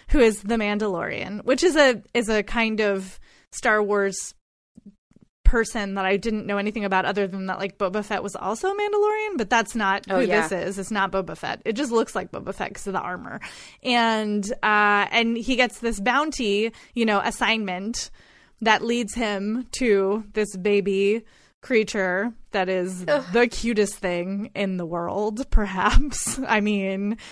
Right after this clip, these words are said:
Speaker 1: I can't, I could not handle it. <laughs> It's too
Speaker 2: Oh,
Speaker 1: much.
Speaker 2: I
Speaker 1: It's too
Speaker 2: can't.
Speaker 1: much.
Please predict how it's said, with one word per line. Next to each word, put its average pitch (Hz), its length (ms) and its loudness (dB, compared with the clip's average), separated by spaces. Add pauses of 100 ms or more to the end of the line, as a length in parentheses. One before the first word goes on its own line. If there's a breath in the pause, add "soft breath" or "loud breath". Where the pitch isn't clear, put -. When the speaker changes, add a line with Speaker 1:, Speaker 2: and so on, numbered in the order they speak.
(220 loud breath)
Speaker 1:
I 226 80 2
can't, 226 500 4
I 254 80 4
could 233 220 4
not 214 280 2
handle 196 400 -4
it. 320 140 8
<laughs> 440 1040 2 (240 loud breath)
It's 320 180 -2
too 415 160 10
Speaker 2:
Oh, - 40 4
Speaker 1:
much. 254 380 6
Speaker 2:
I 233 80 -4
Speaker 1:
It's - 180 -8
too 214 60 -4 (120)
Speaker 2:
can't. 277 300 2
Speaker 1:
much. - 300 -8